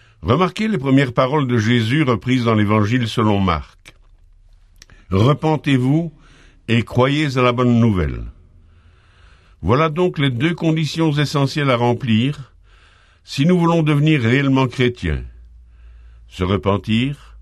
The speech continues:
c'est prendre conscience de nos erreurs et cesser de vivre dans le péché. Croire à la bonne nouvelle, c'est croire l'Évangile annonçant le royaume de Dieu, ce gouvernement que le Christ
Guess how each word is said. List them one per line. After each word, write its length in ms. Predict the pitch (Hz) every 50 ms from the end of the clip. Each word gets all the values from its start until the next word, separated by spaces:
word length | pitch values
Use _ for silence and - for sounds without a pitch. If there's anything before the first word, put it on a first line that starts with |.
| - - - - - _ - - - - _
c'est 220 | - - 131 131
prendre 460 | 123 - 156 160 175 170 147 147 147
conscience 680 | - - 156 156 147 139 - - 147 151 151 151 143 131
de 80 | 123 127
nos 240 | 123 123 123 120
erreurs 640 | 120 120 110 104 85 73 67 67 65 65 - - _ _ _ _ _ _ - - _ _ _ _
et 140 | - 123 123
cesser 400 | 123 - 151 135 - - 165 160
de 100 | 139 127
vivre 400 | 127 107 113 139 151 135 123 120
dans 140 | 110 117 120
le 80 | 123 113
péché. 560 | - 117 113 104 - - 85 73 65 58 58 - _ _ _ _ _ _ - _ _ _ - _ _ _ _ _ _ _ _ _ _ _ -
Croire 400 | - - 120 123 123 123 113 107
à 40 | 104
la 100 | 101 101
bonne 240 | 104 107 107 110
nouvelle, 600 | 120 123 123 117 123 123 131 143 151 156 160 156 147 _ _ - - - - - - - - - - _ -
c'est 240 | - - - 127 123
croire 520 | - - 143 156 165 165 147 113 98 104
l'Évangile 840 | 110 123 127 117 123 131 131 127 120 117 127 143 147 151 160 160 - -
annonçant 600 | 110 113 113 127 156 151 135 - 143 135 127 120
le 120 | 107 98
royaume 420 | 92 95 104 120 143 160 156 139
de 100 | 123 120
Dieu, 480 | 117 104 98 98 92 87 92 110 131 139 - - - - - - - - - - - - - - - -
ce 140 | - 135
gouvernement 640 | 131 120 143 165 180 180 170 170 170 165 175 180 160
que 100 | - 160
le 140 | 147 147 131
Christ 600 | - - 151 170 160 - - - - - -